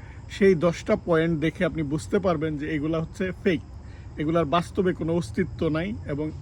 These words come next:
এ-, এক্ষেত্রে আপনি টাকা লেনদেন করতে যাবেন না, ধরা খাবেন। So, প্রথম পয়েন্ট যেটা, যে আপনার, আপনার কাছে যদি তারা, আহ, স্পন্সরশিপের জন্য কোনো ফি চায়,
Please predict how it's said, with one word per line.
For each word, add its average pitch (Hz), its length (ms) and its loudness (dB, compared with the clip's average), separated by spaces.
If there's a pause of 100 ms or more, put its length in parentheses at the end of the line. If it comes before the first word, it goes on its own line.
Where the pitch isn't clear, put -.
(180)
এ-, 170 200 -2
এক্ষেত্রে 185 360 0
আপনি 170 180 -2
টাকা 185 400 2
লেনদেন 170 360 2
করতে 151 320 -2
যাবেন 151 280 2
না, 214 180 -2 (420)
ধরা 165 260 6
খাবেন। 131 280 -4 (640)
So, 196 60 0
প্রথম 233 460 4 (240)
পয়েন্ট 185 360 6
যেটা, 165 320 0 (460)
যে 151 160 0
আপনার, 175 520 2 (460)
আপনার 170 420 0 (240)
কাছে 170 340 0
যদি 160 240 0
তারা, 143 440 -2
আহ, 131 220 -6
স্পন্সরশিপের 170 920 0
জন্য 156 180 -2
কোনো 147 200 -4 (120)
ফি 214 240 6
চায়, - 160 -8